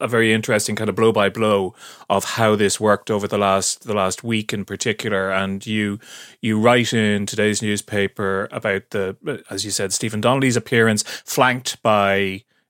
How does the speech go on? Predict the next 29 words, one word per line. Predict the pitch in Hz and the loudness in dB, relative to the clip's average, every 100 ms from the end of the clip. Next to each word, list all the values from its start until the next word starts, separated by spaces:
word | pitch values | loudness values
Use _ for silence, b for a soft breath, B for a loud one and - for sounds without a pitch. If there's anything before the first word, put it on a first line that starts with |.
| _ _ | _ _
legal | 123 117 110 | 2 4 4
and | 110 101 | 4 2
medical | 101 110 110 104 101 | 2 0 2 0 0
experts | - 117 - 98 95 - | 0 0 -2 -4 -2 -2
who | - 107 | 0 -2
did | 104 104 | -2 0
a | |
lot | 104 98 | 0 0
of | 110 | -2
the | |
heavy | 101 104 104 | -2 -2 0
lifting | 110 - 98 | -2 -2 -8
in | 101 | -8
terms | 98 95 | -8 -8
of | 101 | -2
their | 101 98 | -2 0
responses. | 98 - 98 98 104 - B B - | -4 -4 -4 -4 -6 -12 B B -2
And | 120 | 2
then | 117 120 120 123 | 6 6 6 2
the | 117 | -2
committee | 110 113 104 113 | -2 0 0 -2
heard | 101 107 98 | 0 0 0
from | 101 | -4
people | 98 107 104 | -6 -6 -4
opposed | 101 147 131 - | 2 4 4 0
to | |
this | 104 101 - | -2 -2 -2
move. | 104 101 98 - b b - | -4 -8 -10 -20 b b -2
And | 110 120 | -2 -2